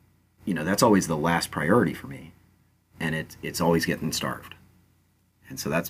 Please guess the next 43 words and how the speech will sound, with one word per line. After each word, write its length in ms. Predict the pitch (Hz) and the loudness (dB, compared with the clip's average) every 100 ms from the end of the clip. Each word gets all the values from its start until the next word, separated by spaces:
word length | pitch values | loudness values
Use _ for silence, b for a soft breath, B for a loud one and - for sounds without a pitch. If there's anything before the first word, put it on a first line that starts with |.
| - | 2
that's 180 | 120 | 4
been 120 | 123 101 | 6 6
my 100 | 90 | 6
real 200 | 92 85 | 4 2
challenge. 380 | 90 82 87 | 0 0 0
And 160 | 80 82 | -2 -6
I, 100 | - 82 | -6 -4
like, 240 | 90 90 - | -2 -2 -2
I 200 | 92 90 | 0 2
lo-, 280 | 90 104 117 | 4 2 0
it 180 | 104 - | -4 2
is 320 | 123 123 104 | 4 6 4
such, 420 | - 131 - - - - - | 4 4 2 -6 -12 -18 0
I 40 | |
don't 80 | 127 | 4
wanna 100 | 147 | 6
say 140 | 131 | 6
it's 100 | 101 | 4
an 80 | 95 | 4
easy 320 | 120 123 104 | 8 8 10
mission, 360 | 98 82 - 82 | 6 4 -2 -2
but 100 | 95 | 0
it's 140 | 95 | 0
so 300 | - 143 143 | 2 6 8
easy 180 | 135 110 | 8 6
to 60 | 104 | 4
be 100 | 104 | 6
motivated 500 | 98 101 85 80 80 - b b b | 6 4 4 0 -4 -12 b b b
when 200 | - 98 | 2 6
your 240 | 95 107 123 | 8 8 8
mission 340 | 113 107 104 | 6 4 4
is 140 | 92 - | 4 2
staring 340 | 95 92 90 | 4 6 6
back 300 | 80 82 90 | 4 0 0
at 140 | 90 | -2
you 260 | 92 98 113 - - _ _ _ _ | 2 0 0 -12 -20 _ _ _ _
in 100 | 101 | 4
the 60 | 98 | 4
<laughs> 100 | - | 4
classroom, 580 | - 117 - - - - - - b b b b | 2 4 2 2 -2 -8 -20 -20 b b b b
right? 280 | - 120 139 - | 4 4 4 0
They 260 | 110 123 | 4 8
are 340 | 117 113 110 | 8 8 8